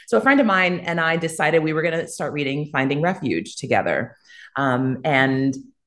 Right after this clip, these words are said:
what I realized and what came up for me in that, which I wasn't expecting,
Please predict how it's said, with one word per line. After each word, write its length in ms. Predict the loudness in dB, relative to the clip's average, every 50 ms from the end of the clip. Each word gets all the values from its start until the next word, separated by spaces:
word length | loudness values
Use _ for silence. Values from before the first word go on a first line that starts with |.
| _ _ _ _ _ _ -4
what 220 | 2 4 4 4
I 80 | 4 4
realized 720 | 2 2 2 4 4 4 4 4 4 2 2 0 -4 -6 -8
and 140 | -4 -2 -2
what 140 | -2 -4
came 200 | -4 -4 -2 -2
up 140 | -2 -2 -2
for 80 | -2 0
me 180 | 0 0 0
in 160 | 0 0 0 0
that, 460 | 0 0 0 0 0 -2 -2 -2 -2
which 160 | -2 -2 -2 -4
I 140 | -4 -2 -2
wasn't 580 | -2 -4 -4 0 2 4 4 4 2 0 -2
expecting, 880 | -2 -4 -8 -6 -8 -8 -8 -8 -8 -8 -6 -6 -6 -6 -6 -8 -10